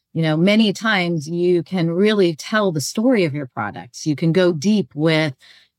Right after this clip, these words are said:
pictures and articles, videos. And so the consumer really is able to get much more educated.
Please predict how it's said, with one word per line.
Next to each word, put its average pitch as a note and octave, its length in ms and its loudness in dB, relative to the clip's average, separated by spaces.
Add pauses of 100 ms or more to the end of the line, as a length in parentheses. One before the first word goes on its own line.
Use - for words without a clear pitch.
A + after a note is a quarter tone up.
(100)
pictures D#3+ 720 0
and E3 580 -4
articles, E3+ 840 0
videos. E3 800 0
And F#3 200 -2
so G3+ 120 2
the G3 100 0
consumer G#3 640 2
really F#3+ 580 2 (480)
is G3 220 0
able A3+ 340 2
to G3+ 120 -4
get F3+ 300 0 (160)
much F#3 360 -2
more F3+ 320 -2
educated. D3 640 -4